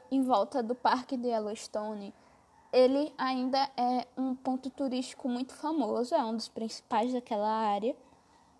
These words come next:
E muitas pessoas des-, muitas pessoas vão até lá pra conhecer exalta-, exatamente os geysers, os animais, o lugar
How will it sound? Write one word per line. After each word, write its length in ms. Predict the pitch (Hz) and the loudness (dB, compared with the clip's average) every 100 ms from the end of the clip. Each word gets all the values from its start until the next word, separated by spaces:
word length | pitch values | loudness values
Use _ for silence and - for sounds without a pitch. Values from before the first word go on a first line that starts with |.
| _ | _
E 120 | - 311 | 0 2
muitas 420 | 311 392 427 392 | 2 2 0 2
pessoas 720 | 415 403 - 320 302 302 302 | 0 0 2 4 6 4 2
des-, 380 | 262 277 294 285 _ | 2 4 2 -4 _
muitas 280 | 269 302 381 | -4 -2 -2
pessoas 380 | - 392 339 311 | -2 2 4 4
vão 80 | 277 | 2
até 260 | 269 285 262 | 0 2 4
lá 180 | 240 226 | 4 4
pra 140 | 226 | 0
conhecer 640 | 240 240 254 - 220 240 247 | -6 -6 -6 -4 -4 -4 -4
exalta-, 460 | 247 226 233 - - | -4 -2 -2 -6 -6
exatamente 760 | 240 226 220 214 202 233 247 - - - _ - | -4 -4 -6 -6 -6 -6 -10 -14 -20 -20 _ -2
os 240 | 285 320 | 2 2
geysers, 760 | 269 269 247 233 208 196 202 214 | 4 6 6 4 -2 -2 -2 -4
os 140 | 202 208 | -10 -8
animais, 720 | 196 220 233 220 214 214 220 208 _ _ | -8 -4 -2 -2 -4 -6 -8 -12 _ _
o 100 | 233 | -6
lugar 460 | 233 240 247 240 254 | -4 -2 0 0 -2